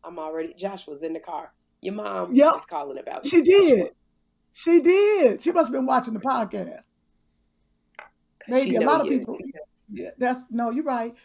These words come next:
Speaker 2: So wait, so you gonna, so, so you gotta tell somebody they can't work, or what's going on? You gonna
Speaker 1: They're
Speaker 2: give them
Speaker 1: not
Speaker 2: a
Speaker 1: able to
Speaker 2: job?
Speaker 1: intern if they don't live in New York City and go to school.
Speaker 2: No, you were saying you
Speaker 1: You gotta
Speaker 2: just
Speaker 1: be able to
Speaker 2: remembered
Speaker 1: go to
Speaker 2: you
Speaker 1: school at
Speaker 2: got
Speaker 1: the same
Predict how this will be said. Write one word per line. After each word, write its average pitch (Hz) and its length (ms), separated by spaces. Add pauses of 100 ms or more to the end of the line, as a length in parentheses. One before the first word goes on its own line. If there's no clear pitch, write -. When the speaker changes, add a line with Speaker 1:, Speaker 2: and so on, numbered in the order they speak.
(120)
Speaker 2:
So 285 140
wait, 277 240
so 240 100
you 320 160
gonna, 339 280 (180)
so, 285 260 (160)
so 262 240
you 311 140
gotta 285 160
tell 277 180
somebody 247 340
they 214 60
can't 302 260
work, 311 280
or 247 80
what's 233 180
going 196 220
on? 185 220 (1700)
You 220 80
gonna 220 120
Speaker 1:
They're 262 120
Speaker 2:
give 277 40
them 285 120
Speaker 1:
not 294 40
Speaker 2:
a 277 80
Speaker 1:
able 269 100
to 254 60
Speaker 2:
job? 233 80
Speaker 1:
intern 262 380
if 208 120
they 208 120
don't 226 240
live 214 180
in 196 100
New 196 100
York 196 240
City 208 340
and 165 100
go 185 120
to 165 60
school. 175 560
Speaker 2:
No, 302 260
you 339 120
were 339 140 (120)
saying 262 200
you 262 60
Speaker 1:
You 214 60
gotta 240 100
Speaker 2:
just 214 80
Speaker 1:
be 226 60
able 214 100
to 254 40
Speaker 2:
remembered 226 200
Speaker 1:
go 226 40
to - 20
Speaker 2:
you 220 60
Speaker 1:
school 220 220
at 233 60
Speaker 2:
got 254 60
Speaker 1:
the 247 80
same 185 180